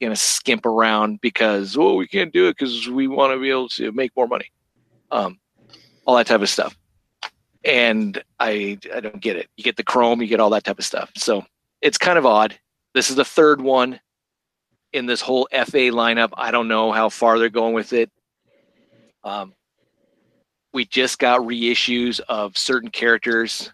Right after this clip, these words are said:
We're getting God Sigma as a reissue, which is cool. Um, Ideon, I think, or whatever his name is, I think that's coming back as a reissue. But it would have been cool to see Volt's V come back as another one. I mean, that would have been, like, what, the fourth,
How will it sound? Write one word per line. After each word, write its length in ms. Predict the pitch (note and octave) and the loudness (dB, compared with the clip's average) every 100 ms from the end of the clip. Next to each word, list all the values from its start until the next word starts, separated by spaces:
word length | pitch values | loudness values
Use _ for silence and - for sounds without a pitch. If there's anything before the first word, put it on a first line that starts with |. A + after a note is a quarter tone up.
| - | -14
We're 160 | G#2+ | -14
getting 360 | G2 A#2+ A2 G#2+ | -4 -2 -2 -2
God 280 | G#2 G#2 G#2+ | 0 0 0
Sigma 420 | - A#2 A2 A2+ | -4 -4 -2 -2
as 120 | A2 | -2
a 60 | A#2 | -4
reissue, 520 | G#2 A2+ G#2+ - A#2 | -6 -4 -2 -2 -2
which 200 | G#2+ - | -4 -4
is 120 | G2+ | -8
cool. 400 | - B2+ A#2+ A#2+ _ _ _ _ _ _ _ | -4 0 2 0 _ _ _ _ _ _ _
Um, 400 | G#2 F#2+ F#2 F2 _ _ _ _ _ _ | -8 -6 -10 -14 _ _ _ _ _ _
Ideon, 540 | A2 A2+ B2 B2 B2 A#2 | -2 0 0 0 0 -2
I 60 | |
think, 280 | G#2+ A#2 A#2 | -2 -2 -2
or 140 | G#2+ F#2+ | -2 -2
whatever 240 | G#2 G#2 | -2 -2
his 140 | G#2 A2+ | -4 -4
name 140 | G#2+ | -4
is, 120 | G#2 | -4
I 60 | E2 - | -6 -4
think 140 | B2+ A2+ | -4 0
that's 200 | G#2+ - | -2 0
coming 220 | A#2 A2+ | 0 2
back 240 | G#2+ G#2+ | 2 0
as 140 | A2 G2 | -4 -4
a 140 | F#2+ | -4
reissue. 560 | G2 A2 A2 G#2 A2+ G#2 - _ _ - - - - _ | -4 -2 0 0 0 -2 -6 _ _ -20 -18 -18 -18 _
But 180 | - G#2+ | 0 4
it 80 | A2 | 6
would 180 | B2+ C#3 | 6 6
have 80 | B2+ | 4
been 100 | A2+ | 2
cool 180 | B2 A#2 | 2 0
to 60 | |
see 120 | G#2 A2+ | 0 -4
Volt's 300 | G2 G2 - | -4 -4 -4
V 200 | G2+ F2+ | -6 -8
come 160 | - F2 | -8 -8
back 380 | E2+ - - _ - | -8 -8 -16 _ -6
as 160 | A#2 G#2+ | -4 -4
another 360 | G2 G#2 F#2+ E2+ | -4 -4 -4 -6
one. 120 | D#2+ | -6
I 40 | |
mean, 140 | G#2+ G#2+ | -4 0
that 120 | G#2+ | 0
would 80 | G#2 | 0
have 60 | |
been, 100 | F#2 | -4
like, 160 | E2 - | -8 -8
what, 140 | - - | -8 -8
the 80 | |
fourth, 500 | - - G2 F#2 F2+ | -12 -2 2 0 -2